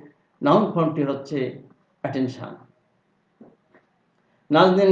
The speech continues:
cannot pay attention to her study। দ্বিতীয় উদাহরণ আমরা দেখ-, খেয়াল করি, we can give pay for his duties।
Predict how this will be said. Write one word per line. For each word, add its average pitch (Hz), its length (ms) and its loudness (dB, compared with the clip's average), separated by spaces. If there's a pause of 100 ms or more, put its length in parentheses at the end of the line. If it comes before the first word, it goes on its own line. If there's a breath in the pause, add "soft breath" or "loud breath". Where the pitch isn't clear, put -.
cannot 180 280 4 (100)
pay 180 160 6 (440)
attention 175 440 2 (120)
to 175 140 0
her 170 100 4 (160)
study। 160 320 2 (280)
দ্বিতীয় 190 280 -2
উদাহরণ 175 300 2
আমরা 165 140 2 (220)
দেখ-, 160 200 -8
খেয়াল 170 260 -2
করি, 165 180 -2 (500)
we 175 80 2 (120)
can 165 120 0 (140)
give 151 180 -2 (180)
pay 165 160 0 (240)
for 160 200 2
his 143 180 -4
duties। 151 360 -4